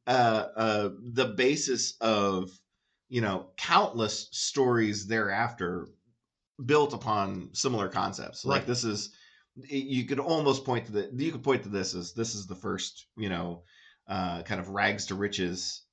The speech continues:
Speaker 1: uh, uh, storyline.
Speaker 2: Okay, that's not what I was thinking of, but okay.
Speaker 1: But, you know, but, or, or, uh, um,
Speaker 2: Yeah, I mean, the, I was gonna say more of,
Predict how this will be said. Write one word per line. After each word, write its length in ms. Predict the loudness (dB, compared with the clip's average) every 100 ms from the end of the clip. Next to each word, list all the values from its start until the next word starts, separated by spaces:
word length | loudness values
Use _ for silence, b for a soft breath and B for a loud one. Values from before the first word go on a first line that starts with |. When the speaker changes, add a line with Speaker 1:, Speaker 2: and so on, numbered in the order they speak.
| -6
Speaker 1:
uh, 40 |
uh, 640 | -2 -2 -2 -2 -2 -4 -6
storyline. 680 | -6 -2 2 2 2 -2 -6 -10 -2
Speaker 2:
Okay, 260 | 2 4
that's 220 | 4 2 0
not 200 | -2 -2
what 120 | -2
I 120 | -4
was 120 | -6
thinking 240 | -6 -8 -10
of, 80 | -12
but 100 | -8 -4
okay. 440 | -4 -2 0 6
Speaker 1:
But, 240 | 8 6 6
you 100 | 6
know, 180 | 8 6 4 4
but, 280 | 6 4 4
or, 280 | 6 6 6
or, 500 | 6 6 8 6 2 B B B
uh, 460 | 4 8 6 4 2
um, 160 | 6 8
Speaker 2:
Yeah, 380 | 8 6 4 0
I 60 | -2
mean, 260 | -2 -2
the, 220 | -4 -4 -6 -2
I 180 | 4 6
was 120 | 4
gonna 200 | 0 0
say 180 | 0 0
more 320 | 2 2 2
of, 200 | 0